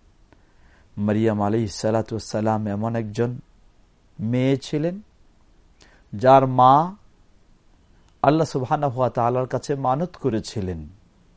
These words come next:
যে, "হে আল্লাহ, আমাকে যদি কোনো সন্তান দান করো, তাহলে সেই সন্তানকে তোমার গৃহের জন্য উৎস করে, উৎসর্গ করে দেব, তোমার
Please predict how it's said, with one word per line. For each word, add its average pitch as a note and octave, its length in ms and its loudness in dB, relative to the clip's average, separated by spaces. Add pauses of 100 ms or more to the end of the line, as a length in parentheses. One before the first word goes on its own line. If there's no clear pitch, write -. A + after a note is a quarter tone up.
(480)
যে, G2 140 -12
"হে A2 160 2
আল্লাহ, G#2 260 2
আমাকে B2 380 -2
যদি C3+ 240 -4
কোনো - 220 -10
সন্তান G#2 560 -6
দান F#2+ 260 -4
করো, C3 360 -8 (920)
তাহলে G#3 260 6
সেই F3+ 200 0
সন্তানকে C3+ 720 -2
তোমার G#2+ 400 -4 (960)
গৃহের B2+ 320 0
জন্য C3+ 280 -2
উৎস C3+ 400 -6
করে, B2+ 380 -4
উৎসর্গ C#3+ 500 -6
করে F2+ 280 -6
দেব, D#2+ 320 -8 (1600)
তোমার A3 300 0